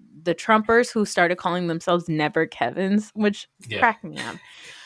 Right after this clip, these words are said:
Speaker 1: Um, because again, remember, like, I think it was last week or the week before, we were talking about, like, conservatives thinks that they're funny and they're not. It's like, you're never, they just, like, don't nail it, you know?
Speaker 2: Yeah.
Speaker 1: Um, but it was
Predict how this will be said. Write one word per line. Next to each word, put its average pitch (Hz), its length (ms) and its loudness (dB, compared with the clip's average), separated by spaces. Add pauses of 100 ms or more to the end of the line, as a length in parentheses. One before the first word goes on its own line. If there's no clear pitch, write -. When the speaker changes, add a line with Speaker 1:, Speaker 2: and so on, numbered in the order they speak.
(220)
Speaker 1:
Um, 190 560 4 (100)
because 302 260 4
again, 277 260 6
remember, 269 360 6
like, 339 200 4
I 208 140 0
think 247 160 0
it 269 40 2
was 226 120 0
last 160 260 4
week 180 120 -2
or 175 60 2
the 170 80 -4
week 156 200 -4
before, 165 180 -4
we 143 60 -2
were 156 100 0
talking 156 240 -4
about, 131 100 -4
like, 143 140 -8
conservatives 151 560 -10
thinks 151 240 -8
that 131 100 -12
they're 143 240 -10
funny 143 400 -8
and 143 180 -8
they're 135 140 -4
not. 151 400 -4 (220)
It's - 120 -14
like, 196 180 -6
you're 226 180 0
never, 240 480 0
they 226 180 -4
just, 269 320 -4
like, 392 100 -2 (160)
don't 180 360 -4
nail 151 360 -8
it, - 300 -16 (100)
you 190 140 -8
know? 185 320 -2 (120)
Speaker 2:
Yeah. - 80 -14 (360)
Speaker 1:
Um, 190 440 4 (580)
but 196 380 4
it 208 180 4
was 220 340 4